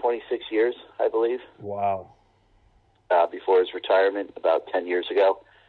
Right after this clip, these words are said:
Speaker 1: And, um, you know, and then through extension, you know, uh, godfather, uncles, uh, grandparents, uh, many,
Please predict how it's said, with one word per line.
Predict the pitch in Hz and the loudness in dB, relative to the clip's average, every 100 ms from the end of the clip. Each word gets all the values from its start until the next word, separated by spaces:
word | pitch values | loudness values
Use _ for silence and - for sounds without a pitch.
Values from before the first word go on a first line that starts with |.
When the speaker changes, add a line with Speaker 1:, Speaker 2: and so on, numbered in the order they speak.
| _ _ _ _ _ - | _ _ _ _ _ -2
Speaker 1:
And, | 113 113 110 | 2 2 2
um, | 110 107 101 101 _ _ _ _ _ _ _ 101 | 2 2 0 -4 _ _ _ _ _ _ _ -8
you | |
know, | 98 98 | -6 -4
and | |
then | 101 104 101 92 - | -2 -4 -6 -16 -4
through | 110 | -2
extension, | 95 - 117 110 - 107 | -2 2 2 2 0 -2
you | 98 | 0
know, | 87 87 85 _ | 0 -2 -4 _
uh, | 85 82 80 - - | 0 2 2 -2 2
godfather, | 101 101 - 98 95 95 95 _ _ _ _ - | 2 2 2 0 2 0 -2 _ _ _ _ -2
uncles, | 104 104 107 104 101 92 - - _ - | -2 -2 0 2 2 -4 -16 -20 _ -8
uh, | 90 82 82 | -4 -4 -2
grandparents, | 95 98 101 104 95 95 - - - _ _ _ _ _ - | -2 -2 0 0 2 0 -8 -20 -20 _ _ _ _ _ 0
uh, | 82 76 71 - _ _ _ - - - | 2 2 0 -6 _ _ _ -20 -20 -8
many, | 98 107 107 95 | -2 0 0 -2